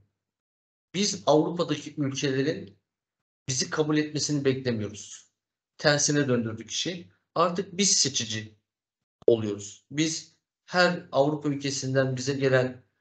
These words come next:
e, kardeş okul protokolünü imzalamıyoruz. O okulların da bizim yeterliliğimize sahip olmasını arıyoruz. Bizim kadar iyi derecede İngilizce bilsinler, genel kültür seviyesi yüksek öğrencilerden olsun.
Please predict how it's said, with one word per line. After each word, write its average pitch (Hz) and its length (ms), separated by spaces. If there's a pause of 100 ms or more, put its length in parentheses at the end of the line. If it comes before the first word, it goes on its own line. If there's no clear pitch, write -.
(300)
e, 101 540
kardeş 131 420
okul 135 240
protokolünü 147 480
imzalamıyoruz. 117 840 (1080)
O 165 240
okulların 156 460
da - 140
bizim 127 280
yeterliliğimize 127 840
sahip 143 380
olmasını 110 440
arıyoruz. - 540 (680)
Bizim 151 360
kadar 139 340 (500)
iyi 139 200
derecede 131 300
İngilizce 131 460
bilsinler, 123 520
genel 113 360
kültür 123 240
seviyesi 127 420
yüksek 127 280
öğrencilerden 127 580
olsun. 131 540